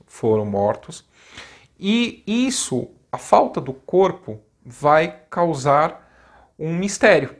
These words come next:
né? Ninguém duvida que o Mussolini foi morto, porque todo mundo viu o corpo dele pendurado, tem foto do corpo dele e da amante dele pendurado depois que ele foi executado. Já o Hitler tem as teorias. Do mesmo jeito teve as teorias anteriores que foram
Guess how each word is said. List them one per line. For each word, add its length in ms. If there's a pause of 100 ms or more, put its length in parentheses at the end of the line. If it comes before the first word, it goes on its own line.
(160)
né? 240
Ninguém 520
duvida 520
que 340
o 160
Mussolini 600
foi 180
morto, 300
porque 160
todo 180
mundo 380
viu 540
o 100
corpo 460
dele 240
pendurado, 480
tem 100
foto 360
do 80
corpo 380
dele 380 (420)
e 200
da 340
amante 380
dele 160
pendurado 600 (720)
depois 500
que 100
ele 80
foi 140
executado. 640
Já 160
o 80
Hitler 640 (160)
tem 340 (100)
as 340
teorias. 680
Do 140
mesmo 200
jeito 280
teve 200
as 80
teorias 440
anteriores 560
que 100
foram 360